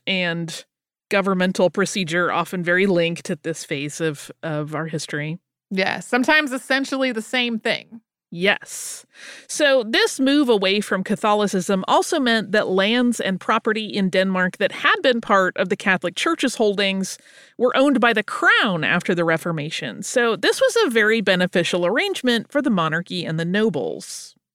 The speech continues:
Speaker 2: During this time, the crown didn't just automatically pass down through family lines the way you might think with a monarchy. The king was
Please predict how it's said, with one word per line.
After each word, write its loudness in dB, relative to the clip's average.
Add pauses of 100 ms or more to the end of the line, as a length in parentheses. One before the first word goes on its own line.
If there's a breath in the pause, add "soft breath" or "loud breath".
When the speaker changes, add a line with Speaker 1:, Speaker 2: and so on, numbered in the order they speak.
(100)
Speaker 2:
During 6
this 0
time, 2
the -4
crown 0
didn't 0
just -2 (100)
automatically 2
pass 0
down 0
through -6
family 2
lines 0 (140)
the -6
way -2
you -2
might 0
think 0
with -2
a 0
monarchy. -2
The -2
king -2
was 0